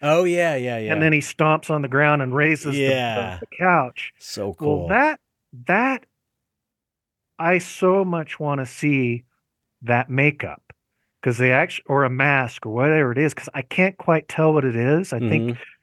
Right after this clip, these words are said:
Speaker 2: I think, s-, you know, the, the, the skin is pushed back or something, and the skull is revealed, but it has this kind of weird underslung jaw that is really scary looking.
Speaker 1: Uh-huh.
Speaker 2: But I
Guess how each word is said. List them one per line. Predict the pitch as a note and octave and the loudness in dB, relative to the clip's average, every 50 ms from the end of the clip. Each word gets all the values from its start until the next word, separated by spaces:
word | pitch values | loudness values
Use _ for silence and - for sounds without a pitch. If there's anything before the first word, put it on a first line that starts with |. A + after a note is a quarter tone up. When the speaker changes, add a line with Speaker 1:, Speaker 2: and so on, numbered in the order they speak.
| _ _ _ - | _ _ _ -4
Speaker 2:
I | - C3+ | 0 2
think, | D#3 E3+ D#3+ | 2 2 0
s-, | - - - - - | -2 -10 -12 -8 -4
you | F3+ D3+ | 0 2
know, | C#3+ C3+ | 2 4
the, | B2 B2+ B2 A#2+ B2 B2+ | 4 4 2 2 2 0
the, | C3 B2 A#2+ A2+ B2 - - | 0 0 0 0 0 -4 -6
the | - C3 | -6 -4
skin | A#2+ - - - D3+ C#3+ D3 D#3 E3+ E3+ F3+ F3+ - - | -4 -4 -4 0 2 2 4 4 2 2 0 -2 -2 -4
is | C#3 B2 | -4 -4
pushed | - - - E3 D#3 - C#3 | -2 -2 0 0 0 0 0
back | B2 B2+ C3 C#3+ E3 F3 F3 F3 - | 2 2 4 4 4 2 0 0 -4
or | A#2+ | -6
something, | - - C#3 C#3 C#3+ - - E3+ E3+ E3 | -4 -2 -2 -2 -2 0 0 0 0 2
and | C#3+ C3 | 0 0
the | A#2+ A2 | 0 -2
skull | - - - D3 C#3 D#3+ E3 | -2 -2 0 2 4 4 4
is | E3 D3+ | 4 4
revealed, | D#3+ D#3+ D3 C#3+ D3+ D#3 F3+ F3 | 2 2 2 2 2 2 2 2
but | E3 E3+ D#3 | 0 0 0
it | - | 0
has | - F3 F3+ F3 - | 0 0 0 0 -2
this | D#3 - | -6 -6
kind | - - D#3+ E3 | 0 2 4 4
of | D#3 C3 | 4 2
weird | C3+ C#3 D3 D3 C#3+ - _ - - - - - _ _ _ _ _ - | 2 2 2 2 0 -2 _ -20 -20 -20 -20 -20 _ _ _ _ _ -4
underslung | - D3 D#3+ D#3 D#3+ D3 - - - D3+ D3+ D#3 D#3+ D#3 | 0 0 2 2 2 0 0 -2 0 2 2 2 2 0
jaw | B2+ B2+ A#2+ A#2+ B2+ C3 D3 D#3+ F3 F#3+ | -2 0 2 4 4 4 4 4 4 2
that | F#3+ E3+ B2+ - - | 2 0 -2 -4 -6
is | C#3 C3 B2+ B2+ C3 | -10 -6 -6 -2 0
really | D3+ E3+ D#3+ | 2 2 2
scary | C3 - - - - C3 B2 C3+ D#3+ E3+ | 0 -2 -4 -6 -2 0 2 2 4 4
looking. | F#3 F#3 F#3 F#3 A3+ A3 A3 - | 2 2 0 0 -2 -4 -4 -4
Speaker 1:
Uh-huh. | B2 A#2+ G2+ G#2 A2+ A2+ A#2 B2+ - _ _ _ _ _ - | -6 -4 -4 -2 -2 -4 -4 -6 -8 _ _ _ _ _ -10
Speaker 2:
But | C#3+ B2+ D#3+ D#3+ E3 E3 - _ _ _ - | -2 0 2 2 2 0 -4 _ _ _ -4
I | D3 C3 B2+ | -2 -2 -2